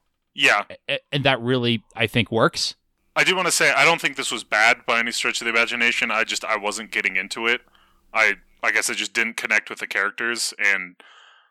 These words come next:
Speaker 1: like you said, since it is so much about them being in their own heads, if I'm not connected to the characters, it just doesn't work as well.
Speaker 2: Yeah.
Speaker 1: So, like, I don't wanna say, like, "Oh, God, I hated this." This was just of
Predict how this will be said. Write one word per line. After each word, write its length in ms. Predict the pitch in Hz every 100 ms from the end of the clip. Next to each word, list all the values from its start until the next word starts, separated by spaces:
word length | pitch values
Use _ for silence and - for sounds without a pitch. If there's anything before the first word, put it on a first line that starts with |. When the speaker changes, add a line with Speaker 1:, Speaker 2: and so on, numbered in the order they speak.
| 131
Speaker 1:
like 180 | 113 117
you 60 |
said, 200 | 110 113
since 260 | - 131 -
it 120 | 113
is 120 | 123
so 300 | - - 123
much 260 | 117 110 -
about 380 | 113 110 107 110 _
them 200 | - 104
being 240 | 104 107 107
in 120 | 104
their 160 | 104 104
own 140 | 101
heads, 460 | - 104 110 - -
if 180 | 104 -
I'm 120 | 107
not 240 | 104 104
connected 360 | - 101 98 104
to 80 | 113
the 80 | 98
characters, 460 | - 98 - 101
it 60 | 95
just 160 | 95 101
doesn't 240 | 92 87
work 200 | 87 -
as 100 | 107
well. 260 | 110 123 - _ _ _ _ _
Speaker 2:
Yeah. 240 | 123 95 76 _ _ _ _ _
Speaker 1:
So, 280 | - 147 131 -
like, 260 | 131 117 - _ _ _ _ _ -
I 80 |
don't 80 | 139
wanna 140 | 139 117
say, 140 | 131
like, 140 | 104 98
"Oh, 160 | 185 165
God, 220 | 190 170
I 60 | 131
hated 280 | 156 156 117
this." 200 | 107 -
This 180 | 123 -
was 100 | 113
just 240 | 127 -
of 260 | 120 95